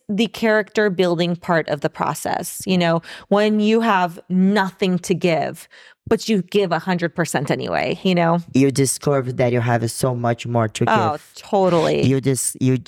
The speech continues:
Speaker 2: you, you learn that you actually using ten, fifteen percent of your power.
Speaker 1: Yeah.
Speaker 2: You have so much more to give yourself, to give you to the others.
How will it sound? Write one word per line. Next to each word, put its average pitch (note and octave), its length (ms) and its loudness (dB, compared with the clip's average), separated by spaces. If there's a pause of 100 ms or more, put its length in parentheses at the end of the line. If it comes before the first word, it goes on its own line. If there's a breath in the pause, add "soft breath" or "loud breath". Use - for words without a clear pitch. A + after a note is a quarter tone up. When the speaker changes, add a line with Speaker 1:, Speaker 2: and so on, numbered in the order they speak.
Speaker 2:
you, B2+ 400 2
you C3+ 180 2
learn C3 600 -2
that C3 180 0
you C3 320 2
actually C3 840 0 (440 soft breath)
using C3 540 0
ten, C#3 340 -4
fifteen C#3 480 -4
percent B2+ 520 0
of A#2 220 -2
your A2 140 0
power. - 280 0
Speaker 1:
Yeah. E3 280 0 (580 soft breath)
Speaker 2:
You C3 100 2
have C3+ 260 2
so D3 320 0
much C3+ 520 -2
more B2+ 520 0 (420 loud breath)
to C#3 140 0
give B2+ 300 -2
yourself, B2 760 0
to - 140 -10
give A#2 320 0
you B2 180 2
to - 240 -4
the A2+ 160 2
others. C3 600 0